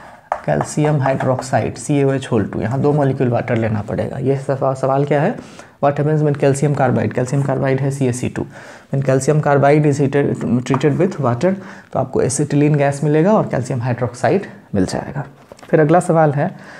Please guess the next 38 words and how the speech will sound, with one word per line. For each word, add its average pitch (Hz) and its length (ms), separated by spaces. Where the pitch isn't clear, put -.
acetone 180 640
reacts 160 420
with 170 260
iodine 156 600
and 202 260
base। 113 400
तो 139 240
acetone 160 440
जब 165 140
iodine 156 440
और 160 100
बेस 160 220
के 165 100
साथ 156 240
reaction 143 320
करेगा 139 420
तब 170 160
हम 165 140
लोगों 151 140
से 160 120
सवाल 139 280
पूछा 139 300
जा 127 160
रहा 120 260
है 147 220
कि 180 140
क्या 123 160
बनेगा। 92 420
तो - 80
इसका 147 320
जो 151 100
है 135 120
सो 139 160
हम 139 120
लोग 139 120
कहते 135 240
हैं 139 140
कि 127 140